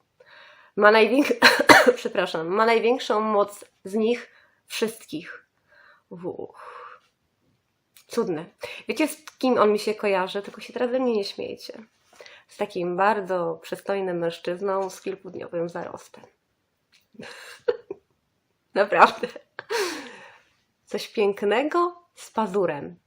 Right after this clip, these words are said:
Tak bym je nazwała. Dobrze, moi drodzy, chciałabym wam jeszcze jedną rzecz pokazać. Zobaczcie, tutaj nałożyłam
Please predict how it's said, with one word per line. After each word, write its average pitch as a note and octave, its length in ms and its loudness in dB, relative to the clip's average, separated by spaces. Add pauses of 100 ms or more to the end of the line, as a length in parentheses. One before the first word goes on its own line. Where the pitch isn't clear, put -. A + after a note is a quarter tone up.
(420)
Tak B3 260 -2
bym G#3 220 -2
je F3+ 240 -2 (140)
nazwała. F3+ 600 -6 (2250)
Dobrze, A#3 320 4
moi F#3 220 2
drodzy, E3+ 360 -2
chciałabym D4 440 6
wam C4 160 4
jeszcze B3+ 220 0
jedną B3 220 4
rzecz A3 220 -4
pokazać. F#3 720 -2 (1300)
Zobaczcie, F#3+ 640 -6 (120)
tutaj A#3+ 260 -2
nałożyłam G#3 920 -2